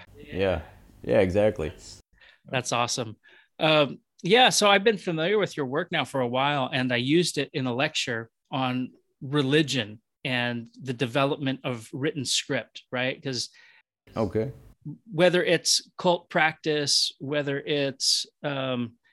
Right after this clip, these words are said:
Speaker 2: you know, maybe the tenets of certain religions, like, whatever the focus is, has,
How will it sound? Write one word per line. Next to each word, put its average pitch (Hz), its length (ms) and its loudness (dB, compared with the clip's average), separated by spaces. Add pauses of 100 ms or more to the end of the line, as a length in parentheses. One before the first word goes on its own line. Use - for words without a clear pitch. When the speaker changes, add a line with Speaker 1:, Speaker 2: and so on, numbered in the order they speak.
Speaker 2:
you 156 80 -2
know, 143 60 2
maybe 151 260 2
the 123 240 -4
tenets 139 360 -4
of 127 100 -8
certain 143 320 -6
religions, 123 580 -6
like, 113 240 -8 (840)
whatever 190 600 2
the 165 120 2 (160)
focus 170 400 2
is, 185 520 -4 (600)
has, 175 520 2